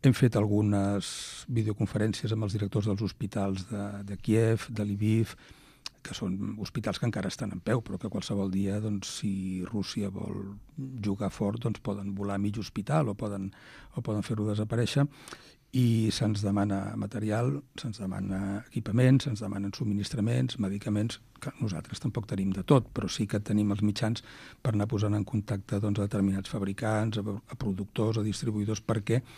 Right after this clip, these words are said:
es organitzin camions que van sortint amb material, sempre, fixis, eh, sempre amb l'ordre que requereix el cas, perquè després ha hagut moltes iniciatives solidàries, voluntàries, privades, de persones que han anat en furgonetes a buscar,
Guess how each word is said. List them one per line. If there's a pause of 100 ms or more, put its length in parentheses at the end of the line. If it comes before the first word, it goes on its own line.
(420)
es (140)
organitzin
camions
que
van
sortint (260)
amb
material, (560)
sempre,
fixis,
eh,
sempre (560)
amb
l'ordre (360)
que
requereix
el
cas,
perquè
després
ha
hagut
moltes
iniciatives
solidàries,
voluntàries,
privades,
de
persones
que
han
anat
en
furgonetes
a
buscar,